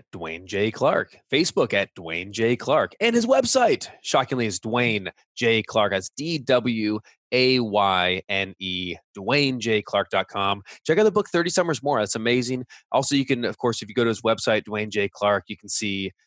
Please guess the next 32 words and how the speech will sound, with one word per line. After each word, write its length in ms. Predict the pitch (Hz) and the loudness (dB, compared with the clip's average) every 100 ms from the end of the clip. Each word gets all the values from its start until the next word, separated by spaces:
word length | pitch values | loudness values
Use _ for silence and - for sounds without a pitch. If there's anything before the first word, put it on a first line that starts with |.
| _ | _
uh, 180 | - 90 90 | -2 -2 -2
the 80 | - | -4
history. 340 | 120 - 120 | -4 -2 -2
Check 180 | - 113 | -2 -2
out 120 | 113 | -2
some 120 | 123 | -2
of 60 | 113 | -2
the 80 | 107 | 0
documentaries 760 | 110 - 101 113 113 113 110 | -2 -2 -4 -2 0 -2 -2
like 140 | 98 | -4
Full 280 | - - 92 | -4 -4 -6
Court, 520 | - - 139 131 127 - _ _ _ | -4 0 2 4 0 -4 _ _ _
uh, 240 | 95 90 90 | -2 0 0
My 120 | 98 | -2
Mother, 400 | 104 104 117 113 | 0 0 2 0
My 140 | 98 87 | 0 -2
Son, 460 | - 127 123 123 | -2 0 0 -2
which 160 | 117 - | -4 -8
is 140 | 95 | -10
a 280 | - 90 85 | -4 -2 -2
memoir 480 | 92 117 120 113 113 | -2 -4 0 2 2
turned 300 | 110 117 107 | 0 -4 -4
into 500 | 107 104 107 104 101 | -4 -6 -6 -4 -4
a 80 | 92 | -4
film, 440 | 95 113 104 104 92 | -4 -4 -4 -4 -4
uh, 380 | 90 87 85 82 | -2 -2 -2 -6
with 160 | 92 90 - | -10 -12 -8
renowned 340 | 98 95 92 | -4 -4 -2
director 440 | 95 95 - 95 98 | -4 -4 -2 -4 -4
Irwin 340 | 101 101 95 | -6 -6 -8
Winkler. 540 | 95 117 117 123 123 123 - _ - _ - | -6 -8 -2 0 0 -2 -10 _ -20 _ -6
Um, 300 | 87 85 | -2 -2